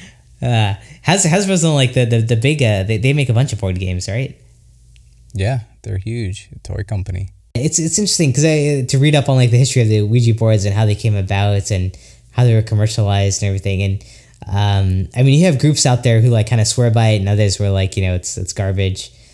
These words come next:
Speaker 1: But I don't know. Have you, have you had any experience with one?
Speaker 2: No, I know people who have played with them and been like, "It said stuff that we didn't think we were saying."
Speaker 1: Yeah. Uh, yeah. It, did you read something about,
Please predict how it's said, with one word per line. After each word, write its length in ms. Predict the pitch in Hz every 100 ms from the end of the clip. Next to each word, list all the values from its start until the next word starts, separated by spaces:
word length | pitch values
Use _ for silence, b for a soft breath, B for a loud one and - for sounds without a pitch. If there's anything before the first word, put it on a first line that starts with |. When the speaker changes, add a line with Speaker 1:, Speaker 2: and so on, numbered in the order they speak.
| b b _ -
Speaker 1:
But 440 | 104 98 95 - - -
I 80 | 123
don't 80 | 143
know. 160 | 110
Have 140 | 110 117
you, 220 | 120 120
have 100 | 123
you 80 | 139
had 120 | 127
any 180 | 127 135
experience 360 | - 147 143
with 120 | 143
one? 180 | 143 139 - - - - _ _ _ _ _ _ - B B B - -
Speaker 2:
No, 420 | 101 101 98 92
I 160 | 90 101
know 420 | 101 107 135 160
people 420 | - 170 139 135
who 220 | 143 127
have 120 | 98 -
played 200 | 101 131
with 140 | 110
them 160 | 98 92
and 140 | 90
been 180 | 92 90
like, 280 | 92 90 -
"It 160 | 139 -
said 340 | - - 151 196
stuff 600 | - 107 92 - - - -
that 160 | 107 104
we 120 | 113
didn't 220 | 127 113
think 180 | 131 127
we 100 | 113
were 160 | 104
saying." 460 | 101 135 139 98 95 - - -
Speaker 1:
Yeah. 380 | 113 135 127 90 b b b b b b -
Uh, 40 |
yeah. 280 | - 165 135
It, 440 | 107 95 131 110 127
did 160 | 147
you 120 | 202 202
read 140 | 196
something 360 | - 190 190 170
about, 640 | 143 139 139 131 -